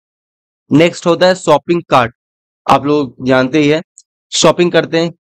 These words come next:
add to cart करते हैं, वो आपका कार्ट में चला जाता है। नेक्स्ट आपका जो इंपॉर्टेंट चीज है वो एसएसएल है, सिक्योर सॉकेट्स लेयर।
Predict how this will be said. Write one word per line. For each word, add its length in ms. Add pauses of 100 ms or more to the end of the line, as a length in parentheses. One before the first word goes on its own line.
(240)
add 280
to 140
cart 220
करते 240
हैं, 40
वो 60
आपका 200 (120)
कार्ट 220
में 140
चला 300
जाता 280
है। 120 (180)
नेक्स्ट 300
आपका 260
जो 100
इंपॉर्टेंट 520
चीज 180
है 60
वो 260
एसएसएल 1120
है, 240 (360)
सिक्योर 580
सॉकेट्स 600
लेयर। 420